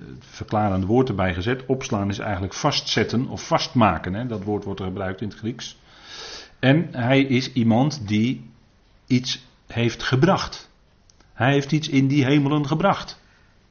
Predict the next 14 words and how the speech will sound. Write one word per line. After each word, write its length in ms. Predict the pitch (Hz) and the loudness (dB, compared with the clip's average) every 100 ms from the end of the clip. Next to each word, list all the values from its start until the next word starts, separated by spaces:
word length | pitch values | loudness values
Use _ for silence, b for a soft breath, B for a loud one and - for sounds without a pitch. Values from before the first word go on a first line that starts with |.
| _ B B B B B B B B _ _ _ _ _ _ _ | _ B B B B B B B B _ _ _ _ _ _ _
Want 380 | 117 123 127 113 | 0 4 4 2
hij 200 | - 127 | 0 2
zegt, 320 | 123 131 - | 2 2 2
iedere 240 | 220 165 139 | 4 8 8
hoge 300 | 160 185 160 | 10 8 6
priester 280 | 120 110 139 | 4 2 0
wordt 160 | 147 | 0
ingezet 360 | 160 139 120 - | 0 2 2 2
voor 120 | 135 | 2
het 80 | 123 | 4
brengen 220 | 120 113 | 4 2
van 100 | 120 | 2
naderingsgaven. 680 | 147 151 123 - 98 98 - | 4 4 2 0 -2 -4 -4
En 400 | 117 110 - | -2 -2 -4